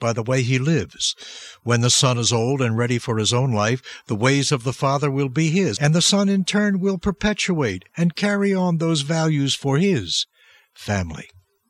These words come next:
It is so very important for the father to incorporate the son into his life. Incorporate the son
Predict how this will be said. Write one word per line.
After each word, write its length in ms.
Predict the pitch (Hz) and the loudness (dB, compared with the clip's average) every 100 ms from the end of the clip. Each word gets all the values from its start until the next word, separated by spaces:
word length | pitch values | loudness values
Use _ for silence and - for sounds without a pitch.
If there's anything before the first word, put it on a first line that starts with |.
| _ | _
It 100 | 143 | 0
is 100 | 143 | 4
so 140 | - 156 | 4 2
very 280 | 151 180 151 | 2 2 0
important 460 | 131 160 139 104 | 0 0 -2 -4
for 120 | 107 | -6
the 80 | 92 | -6
father 340 | - 107 107 107 | -2 -2 0 -2
to 220 | - 113 | -2 -2
incorporate 580 | 107 131 117 120 117 117 | -2 -4 -2 -2 -2 0
the 80 | |
son 380 | 113 - 123 131 | 2 4 2 0
into 420 | 123 123 117 131 | 0 0 0 0
his 160 | 131 123 | 0 0
life. 520 | 135 113 82 - - - _ _ _ _ - | -2 -4 -6 -12 -16 -18 _ _ _ _ -4
Incorporate 800 | 131 117 - 202 - 104 95 98 | -2 0 2 0 0 -4 -4 -6
the 100 | 107 | 0
son 600 | - - 165 110 76 - | 2 4 4 2 -4 -14